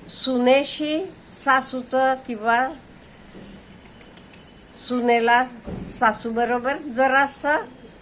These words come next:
मिसअंडरस्टँडिंग होऊ शकते, त्यामुळे हे होणार नाही, हे आपण जरासं लक्षात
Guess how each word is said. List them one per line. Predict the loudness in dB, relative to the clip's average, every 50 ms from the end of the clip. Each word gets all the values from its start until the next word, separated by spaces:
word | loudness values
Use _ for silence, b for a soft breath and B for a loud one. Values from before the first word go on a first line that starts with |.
| -20 -20 -20 -20 -20 -20 -20 -20 -20 -16 -8
मिसअंडरस्टँडिंग | -4 -2 -2 -2 -2 0 0 0 0 2 0 -2 -2 -2 -4 -2 0 0 2 2 0 0 -2 -4
होऊ | -2 -2 -2 0 0 -2 -4
शकते, | -6 -6 -8 -8 -8 -10 -8 -6 -6 -6
त्यामुळे | -4 -2 -2 -2 -2 -2 -2 -4 -4
हे | -6 -6 -6 -4 -4 -4 -6 -8 -8
होणार | -6 -6 -4 0 2 2 2 2 0
नाही, | -2 -4 -4 0 4 4 4 2 0 -4 -6 -6 -6 -8 -10 -14 -18 -20 -20 -20 -20 -20 -20 -20 -20 -20 -20 -20 -20 -20 -20 -14 -6
हे | -2 0 0 2 0 0 -2 -6 -12 -20 -20 -20 -8 -6
आपण | -6 -6 -4 -2 0 0 0 0 -2
जरासं | -2 -2 -2 -2 0 -2 -4 -4 -4 -8 -6 -4 -2 -2 -2 -2 -6 -10 -20 -20 -20 -20 -20 -20 -20 -20 -18 -18 -18 -18 -18 -18 -20 -20 -20 -20 -20 -20 -20 -20 -20 -20 -20 -20 -20 -20 -20 -16 -14
लक्षात | -10 -8 -2 -2 -2 -2 -2 -6 -10 -8 -8 -8